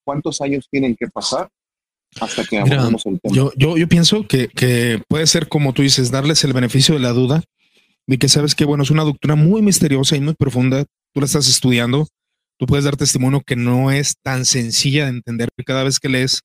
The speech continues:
Speaker 2: algún exponente, algún maestro, algún padre, lees acerca de Cristo, porque al leer de la Trinidad tienes que entender a Cristo y su encarnación. Sin la
Speaker 1: Ujú.
Speaker 2: Trinidad no es tan fácil entender el misterio de Cristo y la, y la, y su, y su encarnación, ¿no?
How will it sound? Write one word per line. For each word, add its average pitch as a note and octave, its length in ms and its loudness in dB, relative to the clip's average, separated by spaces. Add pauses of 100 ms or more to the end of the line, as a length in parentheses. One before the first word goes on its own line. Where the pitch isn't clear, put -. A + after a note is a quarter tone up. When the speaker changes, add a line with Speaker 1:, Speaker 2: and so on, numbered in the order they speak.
(420)
Speaker 2:
algún C3+ 220 0
exponente, C#3 640 -2
algún C3 220 -2
maestro, C3 480 -4
algún B2 260 -14
padre, C3 500 -2 (800)
lees C#3 400 0
acerca C#3 320 -2
de A2+ 100 -6
Cristo, C#3 600 -2 (360)
porque - 200 -10
al B2 60 0
leer C#3+ 100 0
de F3+ 80 0
la D#3 100 -2
Trinidad C#3 340 -2
tienes D#3+ 240 0
que - 80 -4
entender C#3+ 280 -2
a C3+ 40 -6
Cristo D#3 380 -2
y A#2+ 60 -2
su - 120 -8
encarnación. G2+ 600 -16 (520)
Sin C#3 200 0
la C3 60 0
Speaker 1:
Ujú. A#2+ 60 -4
Speaker 2:
Trinidad C#3+ 300 0 (100)
no D3+ 280 0
es - 240 -2
tan D3+ 200 -2
fácil F#3+ 360 -4
entender D#3 320 -4
el F3 60 -2
misterio D3+ 340 -2
de C#3 100 0
Cristo D#3+ 380 -6
y B2 40 -2
la, G#2+ 100 -6 (140)
y G#2 80 -20
la, F#2 300 -20 (440)
y A2+ 120 -16
su, A2 480 -6
y A2+ 60 -6
su C3 140 -4
encarnación, G2+ 640 -4
¿no? C#3+ 80 -10